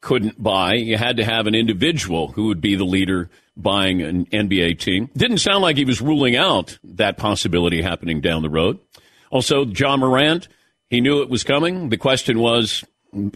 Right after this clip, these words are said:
what was my approach to get to what, what I wanted to get? And, you know, when you bring up the toy gun, the commissioner brings up something that not many people probably talked about. Ja treated the first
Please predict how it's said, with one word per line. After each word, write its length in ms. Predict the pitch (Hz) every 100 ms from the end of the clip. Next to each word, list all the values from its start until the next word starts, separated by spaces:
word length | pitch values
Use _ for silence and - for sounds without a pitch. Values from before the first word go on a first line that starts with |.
| -
what 240 | 104 131 160
was 140 | 143
my 120 | 131
approach 460 | 123 - 139 127 -
to 80 | 110
get 220 | 123 107
to 100 | 123
what, 340 | 110 104 -
what 200 | 110 117
I 80 | 104
wanted 260 | 107 98 87
to 80 |
get? 260 | 82 85 69 _ _ _ _ -
And, 420 | 110 104 107 104 -
you 120 | 131
know, 60 | 110
when 180 | 110 117
you 80 |
bring 220 | 110 147 147
up 120 | -
the 80 | 123
toy 260 | 139 131
gun, 440 | 120 175 147 135 151 _ _ _ _ _ _ -
the 100 | 135
commissioner 460 | 143 160 165 - 160
brings 280 | 135 143 139
up 160 | 135
something 500 | - 127 135 143 147
that 260 | 131 135 -
not 200 | 131 139
many 180 | 143 143
people 420 | 151 143 143 139
probably 480 | - 139 151 143 131
talked 280 | 156 180
about. 300 | - 107 76 - _ _ _ _
Ja 320 | 117 143 160
treated 540 | 151 - 196 208 160 131
the 100 | 147
first 380 | 190 208 -